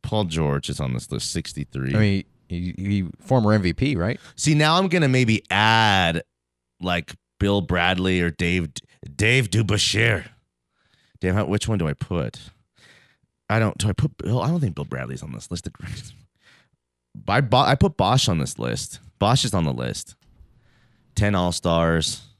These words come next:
Speaker 2: Chris Middleton.
Speaker 1: No. Close. Too young. Too young. Uh, I got one. H-, h-, h-, uh, it's help here. I didn't want it, but it's, uh, George Gervin, the Iceman. I just didn't think of him.
Speaker 2: Mm.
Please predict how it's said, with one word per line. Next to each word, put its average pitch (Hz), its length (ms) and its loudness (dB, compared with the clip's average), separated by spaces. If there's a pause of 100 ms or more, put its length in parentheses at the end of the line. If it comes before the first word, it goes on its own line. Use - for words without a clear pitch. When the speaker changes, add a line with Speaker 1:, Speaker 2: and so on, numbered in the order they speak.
(600)
Speaker 2:
Chris - 260 -4
Middleton. 71 420 -8 (480)
Speaker 1:
No. 87 260 -2 (260)
Close. 143 480 4
Too 147 680 2
young. 78 640 0
Too - 180 -6
young. 71 480 -2 (800)
Uh, - 60 0
I 113 160 4
got 110 220 4
one. 92 220 4
H-, 90 160 0
h-, 80 220 -2 (100)
h-, 76 140 -4 (360)
uh, 92 100 -2 (100)
it's - 280 -2
help 101 340 4
here. 92 160 2
I 92 60 4
didn't 98 180 2
want 80 220 2
it, 80 220 0
but 80 160 0
it's, - 300 -4
uh, 78 380 2
George 87 280 0
Gervin, 67 420 -4 (440)
the 87 140 2
Iceman. 73 480 0
I 120 80 2
just 135 200 2
didn't 135 160 4
think 139 180 2
of 92 80 2
him. 57 180 -4 (420)
Speaker 2:
Mm. 104 600 -4